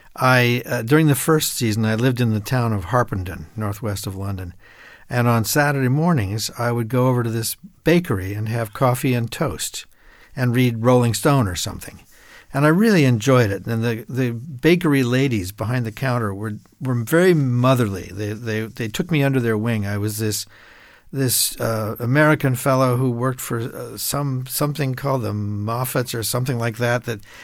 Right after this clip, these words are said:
they didn't know what they were. It was some sort of a T V show. And they were very nice, and it was a peaceful thing, and I used to love doing this. The second season, I came back, and I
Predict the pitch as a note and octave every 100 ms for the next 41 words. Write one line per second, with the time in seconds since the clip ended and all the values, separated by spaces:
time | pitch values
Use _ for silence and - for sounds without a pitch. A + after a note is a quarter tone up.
0 | - C#3+ E3 C#3 C3 B2+ D3+ D3 B2 A#2+
1 | A#2+ C3 C3 B2+ C3 A#2 A2+ - D3 C3
2 | - - A#2+ A2+ G#2+ C3 A#2+ B2+ - A#2
3 | A2+ - - - - - - - E3 G#3
4 | G#3 G3 G#3+ D#3 G#2 A#2+ A#2+ D#3 C#3 C#3
5 | B2+ - F#3+ F3+ E3 C#3 - C#3 C3+ B2
6 | B2+ - B2+ C#3 D3+ D3 B2 C#3 B2+ G#2
7 | F2+ - - _ _ _ _ - - A#3+
8 | A3+ F3+ C3 A#2+ B2+ B2 - E3 F3+ D3
9 | G2+ G#2+ - - C3 B2+